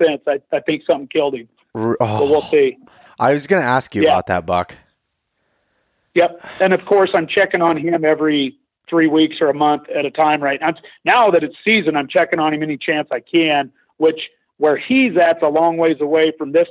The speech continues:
Speaker 1: deer, but it's
Speaker 2: <laughs>
Speaker 1: at least, it, it's one of those things, Bo, where I'm at least checking on him once or twice a month to see if he shows up, and I had no sign of him at all.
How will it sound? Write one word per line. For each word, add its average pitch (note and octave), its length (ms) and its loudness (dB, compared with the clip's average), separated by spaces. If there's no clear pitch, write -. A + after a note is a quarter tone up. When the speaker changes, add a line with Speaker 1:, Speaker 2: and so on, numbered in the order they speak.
Speaker 1:
deer, C#3+ 320 2
but D3+ 140 2
it's D#3 140 2
Speaker 2:
<laughs> A#2 60 0
Speaker 1:
at D#3+ 160 -2
least, F3 320 0
it, F#3 180 4
it's G3 180 0
one B3 160 2
of B3 80 2
those G3+ 240 2
things, G3 240 -2
Bo, F3+ 220 2
where F3 180 4
I'm D#3 140 2
at D#3 100 -4
least G3 220 -2
checking F3+ 300 0
on D#3 120 2
him D3+ 80 -2
once D#3+ 180 -2
or D#3 60 -10
twice D#3+ 300 2
a D#3 40 -4
month D3+ 220 -2
to C3+ 140 -10
see D#3+ 100 4
if D#3 80 -2
he C#3+ 80 -6
shows D3 340 0
up, D#3 140 2
and C#3+ 100 2
I B2+ 120 0
had D3+ 140 0
no D3+ 240 -2
sign D3 180 -4
of B2+ 120 -8
him A#2+ 120 -10
at A#2 80 -12
all. A2 260 -2